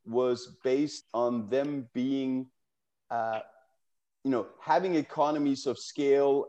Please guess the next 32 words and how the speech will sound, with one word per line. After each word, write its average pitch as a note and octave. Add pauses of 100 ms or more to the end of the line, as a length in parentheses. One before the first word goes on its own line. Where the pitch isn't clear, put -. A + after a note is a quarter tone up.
in A#2+
terms C3+
of G#2+
building C3
a A2+
lot A#2+
of A#2+
new A2+
services D#3 (220)
and C#3+
being E3+
that C#3 (120)
the C3+
place C#3+
that C3
everyone B2+
started A#2
when G#2+
they G2
went G#2
on G#2
the G2
internet G2+
back F#2
then. D2+ (800)
They E3+
were, D#3
they C#3
were, D3
bef-, B2+
they B2
were B2